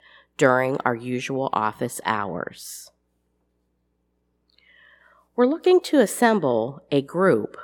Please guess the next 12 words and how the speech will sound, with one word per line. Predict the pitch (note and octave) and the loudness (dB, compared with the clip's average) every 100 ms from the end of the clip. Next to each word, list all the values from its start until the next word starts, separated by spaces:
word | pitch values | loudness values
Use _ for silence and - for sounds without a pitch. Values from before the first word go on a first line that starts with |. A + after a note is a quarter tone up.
| - | -10
willing | D3+ F#3 G#3+ | -2 2 2
to | A3+ | 0
take | A#3+ - A3+ A3+ | -4 -2 -4 -6
turns | - C#3 A2+ A2 A#2 - - - | -6 -4 -2 -6 -8 -12 -20 -2
filling | - G#3+ A#3 A#3+ | 2 4 4 2
the | |
water | B3 F3 B2 A#2 | 2 2 0 -2
tanks | A#2 - A2+ A#2 - - | -4 -4 -4 -4 -6 -4
in | C3 | -4
the | B2+ | -2
community | - D3+ B2 A#2 B2+ | -4 -2 0 -2 -4
garden. | C3+ A#2+ A2 F#2+ A#1+ | -4 -6 -6 -8 -10